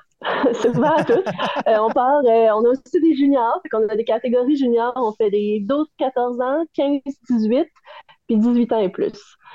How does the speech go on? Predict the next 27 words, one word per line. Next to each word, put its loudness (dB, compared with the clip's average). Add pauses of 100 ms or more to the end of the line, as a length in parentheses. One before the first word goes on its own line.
(340)
Fait -2
que, -2
euh, 2 (260)
un -2
peu 2
n'importe 0
qui. 0
Dans 0
les 0
dix-huit -2
ans 0
et 0
plus, -4
je 0
te -4
dirais, 0 (220)
c'est 0
de 2
plus 0
en 0
plus, 0
les, 2
les 0
athlètes 0
sont -2
jeunes, 0
là. 0